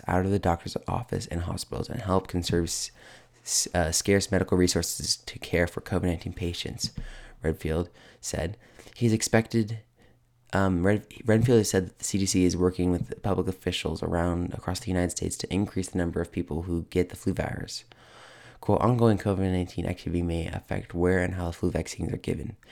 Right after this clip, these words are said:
The C D C is working with manufacturers to maximize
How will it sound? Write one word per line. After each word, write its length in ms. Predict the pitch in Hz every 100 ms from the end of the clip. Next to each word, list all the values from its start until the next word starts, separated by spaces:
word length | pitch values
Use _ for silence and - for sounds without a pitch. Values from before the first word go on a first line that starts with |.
| - 104
The 60 |
C 160 | 104 104
D 80 | 107
C 180 | 107
is 140 | 98 87
working 280 | 92 - 82
with 120 | 82
manufacturers 600 | 87 98 - 90 - 82
to 100 | 87
maximize 800 | 87 92 - 92 87 90 92